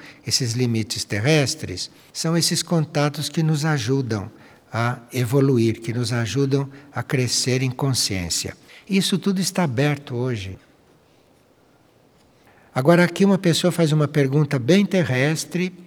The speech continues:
mas que é muito útil para nós todos. "Ainda é tempo de termos filhos?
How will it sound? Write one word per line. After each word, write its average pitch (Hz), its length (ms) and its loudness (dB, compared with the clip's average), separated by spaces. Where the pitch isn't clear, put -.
mas 127 220 -4
que 143 120 -4
é 127 60 0
muito 165 560 -2
útil 123 460 -2
para 123 160 -2
nós 131 260 -2
todos. 92 640 -8
"Ainda 196 380 6
é 180 60 4
tempo 185 480 4
de 147 120 2
termos 147 560 2
filhos? 113 840 0